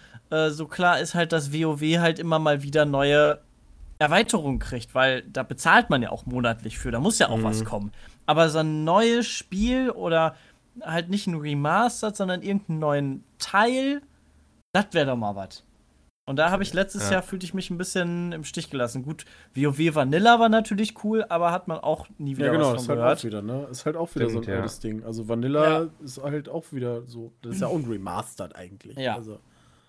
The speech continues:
Speaker 1: Also nur altes Essen wieder warm kochen ist halb geil. Ich möchte mal was, was Neues, was Frisches, was
Speaker 2: Ja.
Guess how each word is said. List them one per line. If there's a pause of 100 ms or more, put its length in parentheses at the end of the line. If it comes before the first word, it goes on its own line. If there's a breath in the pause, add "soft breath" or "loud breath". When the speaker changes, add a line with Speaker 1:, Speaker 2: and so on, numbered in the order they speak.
(300 soft breath)
Speaker 1:
Also
nur
altes (160)
Essen
wieder
warm
kochen
ist (720)
halb
geil.
Ich
möchte
mal
was,
was
Neues,
was
Frisches,
was
Speaker 2:
Ja.